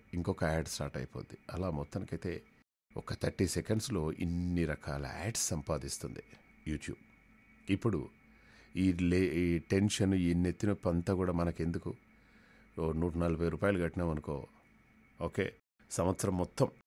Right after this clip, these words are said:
అంటే ప్రీమియం ఒక, ఒక నెల ప్లాన్, ఒక నెలకు నూట నలభై మూడు రూపాయలు కడితే వాడు ఎటువంటి యాడ్స్ ఇవ్వడు మనకు. చక్కగా ఏదంటే అది టక్ టక్ టక్ టక్ టక్ చూస్తాం, అయిపోద్ది.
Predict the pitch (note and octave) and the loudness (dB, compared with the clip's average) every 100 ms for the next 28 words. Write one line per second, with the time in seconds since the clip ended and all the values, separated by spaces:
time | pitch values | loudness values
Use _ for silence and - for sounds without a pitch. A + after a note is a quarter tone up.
0 | - E2+ G2+ - - A2 A2+ G2+ - - | -8 2 2 2 4 6 8 6 2 -2
1 | E2 D#2 G#2 F#2+ G2+ C3+ - F#2+ E2+ D#2 | 0 0 2 6 8 6 6 2 2 0
2 | - G2 F2 F#2+ B2+ D#3+ G#2+ F#2+ F#2+ F2+ | -2 0 4 4 4 4 2 4 2 2
3 | F2 F2 E2+ E2+ D#2 D#2+ G2+ F2+ D#2+ D#2+ | 2 2 2 0 -2 0 2 2 0 -2
4 | E2 A#2 G2 E2+ E2 G#2+ A2 D#2 F2 A#2 | -2 0 0 0 0 0 0 0 2 0
5 | - G2 F2+ C#2+ C2+ - - - - - | 2 2 2 0 -6 -10 -16 -18 -20 -20
6 | - - - - C3+ A2+ - G2+ G#2 A2+ | -20 -4 -2 2 2 2 2 4 4 4
7 | A2 G2 - - - - - - - - | 2 0 0 -2 -4 -6 -6 -6 -8 -6
8 | G2 - - E2 - G2 C#2 - A#1+ - | -8 -6 -2 -2 -2 -4 -4 -6 -12 -12